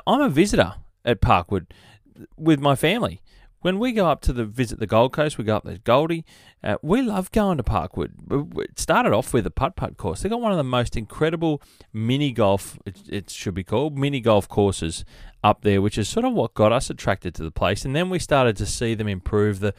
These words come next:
the clubhouse facilities, and they slowly created the village area, and they improving the golf course all the time, every time something else was improving. And then all of a sudden the Titans became involved, and they had a training,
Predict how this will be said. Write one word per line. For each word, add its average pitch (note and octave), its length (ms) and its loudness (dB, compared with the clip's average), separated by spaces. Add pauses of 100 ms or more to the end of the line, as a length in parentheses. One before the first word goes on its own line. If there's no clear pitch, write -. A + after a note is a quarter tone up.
(320)
the A#2 100 -2
clubhouse G#2+ 480 0
facilities, A2 680 -2
and F#2 120 -4 (280)
they G2 120 0
slowly G#2+ 360 2
created A2 400 -2
the A2 80 -2
village A2 520 2
area, A2 520 2 (340)
and G#2 100 -8
they G#2+ 120 -2
improving A2 420 -2
the G#2 80 -2
golf G#2+ 400 6
course A2 380 -2
all A2+ 100 2
the G#2+ 80 -6
time, A#2 340 -4
every G#2+ 160 -4
time A2 240 -2
something G#2+ 360 0
else G#2+ 180 -4
was G#2+ 140 -6
improving. A2 440 -2
And G#2 120 -6
then A2 100 -2
all A2 100 0
of G#2 60 0
a G#2 60 -2
sudden G#2+ 260 -2
the F#2+ 80 -6
Titans G#2 400 -4
became A2+ 380 -4
involved, A2 480 -2
and G#2 80 -6
they G2 60 -4
had G2 100 -2
a F#2 60 -6
training, A2 500 -2